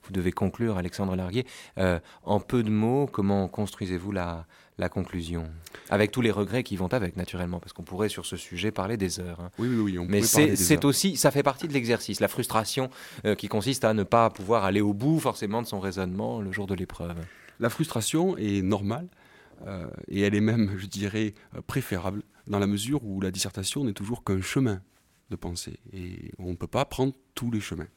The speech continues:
Speaker 1: Bon.
Speaker 2: Alors, euh, pour ma part, ce chemin, je le, je le conclurai, euh, de deux façons possibles. D'une part, je reviendrai sur, euh, l'idée que l'art ne sert à rien, en montrant qu'au lieu de s'offusquer de ce, de ce jugement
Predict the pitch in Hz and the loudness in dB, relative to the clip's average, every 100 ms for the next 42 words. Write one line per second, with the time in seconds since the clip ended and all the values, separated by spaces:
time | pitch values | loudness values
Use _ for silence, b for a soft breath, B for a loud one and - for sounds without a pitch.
0 | - 98 - B B B B 107 117 95 | -10 -10 -10 B B B B 2 2 2
1 | 101 101 82 98 107 - 117 110 101 147 | -2 -2 -2 -2 -2 0 2 2 2 2
2 | 160 104 - 107 - 104 135 151 104 98 | 2 -2 -2 -2 0 2 2 2 -2 -2
3 | 95 92 95 98 101 95 104 104 113 - | -2 -4 -6 -8 -8 -4 -4 -2 -2 -6
4 | B B - 90 90 95 95 95 110 117 | B B -12 -8 -6 -4 -4 -2 -2 0
5 | 123 - 98 87 - 90 - 90 - b | -2 -2 -2 -4 -4 -6 -6 -8 -10 b
6 | b - 110 165 139 120 113 117 113 156 | b -2 2 2 2 2 2 2 2 0
7 | 151 - 110 98 95 92 B B B 101 | 0 -2 -2 0 -2 -4 B B B -4
8 | 104 135 - 110 123 98 98 - 110 95 | 0 0 0 0 0 0 0 -2 -2 0
9 | 90 90 147 _ _ _ _ B B B | 0 0 -4 _ _ _ _ B B B
10 | B B B 107 107 107 104 143 147 143 | B B B 0 2 2 0 -2 -2 -6
11 | _ _ _ _ - _ _ _ _ _ | _ _ _ _ -20 _ _ _ _ _
12 | _ 113 113 113 - 139 - - - 120 | _ 0 2 0 -2 -4 -4 -4 0 0
13 | 104 90 - 90 90 87 90 - 90 92 | 0 -4 -6 -4 -4 -6 -8 -6 -6 -4
14 | 92 107 170 | -2 -2 -2